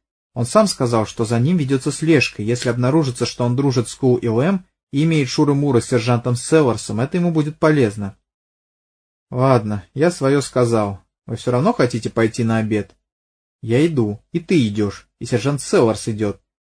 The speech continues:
И если хочешь, можешь привести свою волоокую секретаршу, и я попробую быть с ней любезна».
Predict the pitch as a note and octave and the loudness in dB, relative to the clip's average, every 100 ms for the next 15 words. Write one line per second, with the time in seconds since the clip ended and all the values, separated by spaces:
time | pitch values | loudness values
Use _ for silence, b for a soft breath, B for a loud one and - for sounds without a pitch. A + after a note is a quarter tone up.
0 | _ A2 A2 C3+ C#3 A#2+ G#3 C3 - A#2 | _ -4 -2 -2 -2 0 -2 -2 -4 -4
1 | A#2+ - D3 F3 - F#3 B2+ A#2 A#2 A#2 | -4 -2 -2 -2 -6 -4 0 0 2 4
2 | A#2+ D#3 D3 - B2+ D3 D#3 C3 - - | 4 2 -4 -4 -4 -2 0 0 -2 -10
3 | A2 _ _ _ - F3+ G3 A#3 - A#3 | -14 _ _ _ -6 -2 2 2 2 4
4 | G#3+ B2 A2+ A#2+ - C#3 B2+ C#3+ C#3 G#2 | 4 4 4 0 0 0 0 2 2 0
5 | G#2 G2+ | -2 -8